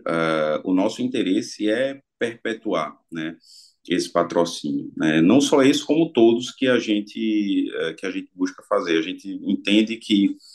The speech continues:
tudo é a construção de uma história, né? Então, a gente vê que é interessante pro Esporte à Sorte tá junto com o Big Brother em dois mil e vinte e três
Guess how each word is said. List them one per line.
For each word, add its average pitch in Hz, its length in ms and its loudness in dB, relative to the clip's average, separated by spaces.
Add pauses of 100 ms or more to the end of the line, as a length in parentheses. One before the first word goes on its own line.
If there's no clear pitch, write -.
(300)
tudo 127 240 6
é 135 60 6
a 139 100 2
construção 131 440 -2
de 113 80 -2
uma 127 80 2
história, 92 440 -2
né? 82 160 -8 (400)
Então, 87 160 -10
a 87 40 -6
gente 92 260 -6
vê 95 200 4
que 92 460 4
é 101 100 2
interessante 101 600 2
pro 92 100 -2
Esporte 90 320 -6
à 90 60 -4
Sorte 82 280 -6
tá 87 140 -2
junto 82 240 -6
com - 80 -10
o 78 40 -6
Big 82 200 -2
Brother 82 320 -4
em 85 60 -6
dois 85 180 -4
mil 85 120 -6
e 82 60 -6
vinte 82 200 -14
e - 100 -20
três 117 400 4